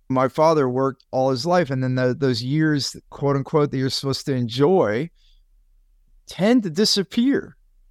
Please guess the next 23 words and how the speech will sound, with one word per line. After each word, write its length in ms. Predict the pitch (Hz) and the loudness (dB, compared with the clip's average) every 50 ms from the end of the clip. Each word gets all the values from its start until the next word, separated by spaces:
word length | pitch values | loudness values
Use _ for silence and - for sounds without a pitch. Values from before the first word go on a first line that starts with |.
| _ _ _ _ _ _ _ - | _ _ _ _ _ _ _ -6
And 160 | 123 139 156 | -4 -2 0
I 120 | 175 180 | 2 2
even 260 | 190 214 226 226 214 202 | 2 2 2 2 2 2
have 280 | 196 196 185 185 175 | 2 2 2 2 2
a 100 | 165 160 | 0 -2
good 380 | - _ - 214 254 254 233 190 | -2 _ -2 0 0 0 0 -2
friend 340 | - - 220 233 254 247 214 | -2 0 2 4 4 4 2
of 60 | 156 | 2
mine 460 | 143 135 123 120 120 120 120 131 135 - _ _ _ _ _ | 0 0 0 0 0 -2 -4 -6 -8 -12 _ _ _ _ _
that 320 | 151 175 156 151 - 123 | 2 2 2 2 -2 -4
did 280 | - 180 214 240 220 160 | 0 2 2 2 2 0
really 320 | 143 143 180 220 226 220 | -2 -2 0 0 0 0
well 360 | 214 180 202 208 202 196 180 156 | 0 2 4 6 6 6 4 4
and 340 | 135 165 185 196 202 196 | 2 0 2 2 0 0
was 220 | 185 196 190 151 180 | 0 0 0 0 0
able 200 | 175 180 180 185 | 0 0 0 -2
to 120 | - - 170 | -2 -2 -2
retire 600 | 156 147 - - 160 143 151 151 151 147 - - - | -2 -2 -2 0 2 4 4 4 4 2 0 -2 -2
early 600 | 151 165 185 208 220 208 151 113 107 87 82 - - _ _ _ _ _ _ _ _ _ - | 0 2 2 4 4 2 2 2 -2 -4 -6 -10 -14 _ _ _ _ _ _ _ _ _ -4
in 160 | 135 143 143 | -2 0 0
his 200 | 143 139 127 - - | 0 0 -2 -4 -2
early 320 | - 143 151 160 160 156 151 | 0 2 2 2 2 0 -2
fifties. 840 | - - - 190 214 208 - - - 110 87 64 - - - - | -4 2 4 4 4 4 2 -4 -10 -10 -8 -8 -8 -10 -10 -10